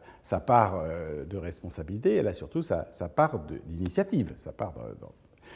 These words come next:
et à ce titre-là, au cœur de, de quand même,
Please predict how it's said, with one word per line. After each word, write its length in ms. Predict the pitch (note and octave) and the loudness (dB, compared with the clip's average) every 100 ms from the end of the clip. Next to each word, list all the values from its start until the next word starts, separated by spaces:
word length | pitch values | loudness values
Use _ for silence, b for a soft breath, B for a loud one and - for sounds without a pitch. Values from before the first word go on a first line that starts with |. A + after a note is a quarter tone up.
| B | B
et 120 | G#2+ | 0
à 40 | F#2 | 0
ce 140 | A2 | -4
titre-là, 560 | - D#3 - F#2 F#3+ B B B B B B B _ - | 2 2 4 4 4 B B B B B B B _ -6
au 80 | A#2 | 8
cœur 300 | - F3 G#2 | 12 12 12
de, 320 | G#2+ F#2+ F#2 F#2+ - | 8 6 2 -4 -12
de 200 | G#2+ G#2+ | -2 -2
quand 200 | G#2+ B2 | 2 4
même, 380 | B2+ A#2+ G2 | 6 6 2